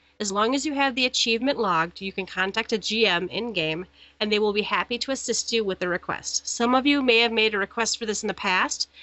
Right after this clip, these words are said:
but were not able to obtain it from the G Ms due to it not having been saved on your character data through the proper process. Please contact the G Ms for this as well, and they will review the cases again to see if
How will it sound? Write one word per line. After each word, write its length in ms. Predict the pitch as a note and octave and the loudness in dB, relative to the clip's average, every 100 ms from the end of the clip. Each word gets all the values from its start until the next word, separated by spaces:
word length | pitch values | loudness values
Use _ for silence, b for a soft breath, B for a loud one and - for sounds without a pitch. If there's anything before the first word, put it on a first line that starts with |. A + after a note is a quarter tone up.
| B B | B B
but 100 | G#3+ | 0
were 80 | G#3 | 2
not 240 | A3+ B3+ - | 4 2 0
able 300 | A#3 A#3+ A#3+ | -2 -2 -2
to 360 | A#3 - C#4 C4+ | -6 -8 -8 -10
obtain 380 | F3+ A3 - A3 | -12 -8 -6 -4
it 100 | - | -6
from 160 | A#3+ A#3 | -6 -6
the 80 | A#3 | -4
G 240 | G#3+ F#3 | -2 0
Ms 240 | F#3+ G3 - - | -2 -6 -10 -8
due 340 | A3+ A3 A3+ A3 | -6 -4 -4 -6
to 200 | - G3+ | -4 -6
it 100 | F#3+ | -4
not 280 | A3+ A3+ | -2 -2
having 320 | A3+ A#3+ A3 G#3 | 0 0 0 2
been 240 | G3 F#3+ | 0 0
saved 340 | - A#3 G#3+ | 0 2 2
on 180 | G#3 F#3+ | 2 0
your 100 | F#3 | -2
character 420 | - F#3+ F#3 G3+ | -4 -6 -4 -6
data 420 | F#3 F3+ E3 D#3+ E3+ b b b | -4 -2 0 0 -4 b b b
through 160 | A3+ A#3 | -4 -2
the 80 | G#3+ | -2
proper 400 | - E3+ - F#3 | 0 0 0 -4
process. 680 | - A3 A3 - - - B B B B _ | 0 0 0 -6 -12 -16 B B B B _
Please 360 | - C4+ D#4+ - | 0 2 2 0
contact 440 | B3 A3+ A#3+ - | 0 0 -2 -4
the 80 | G#3 | -4
G 180 | A3 A3 | 2 2
Ms 300 | G#3 G#3+ - | 2 0 -4
for 100 | F#3 | -4
this 220 | G3 A3+ | -4 -4
as 180 | G3 F#3 | -6 -2
well, 380 | F3 C#3+ F3+ G3 | -2 -2 -4 -6
and 160 | G3 | 0
they 80 | F#3+ | 0
will 140 | F#3+ | 0
review 320 | F#3+ F#3+ G#3 A#3+ | -2 -4 -4 -2
the 100 | C#4+ | 0
cases 400 | A#3+ A3+ B3 A#3 | 2 2 0 0
again 300 | G#3+ F#3+ F#3+ | 2 2 0
to 80 | |
see 340 | F3+ G#3 G3 - | -2 2 4 4
if 240 | F3+ F#3+ | 0 -2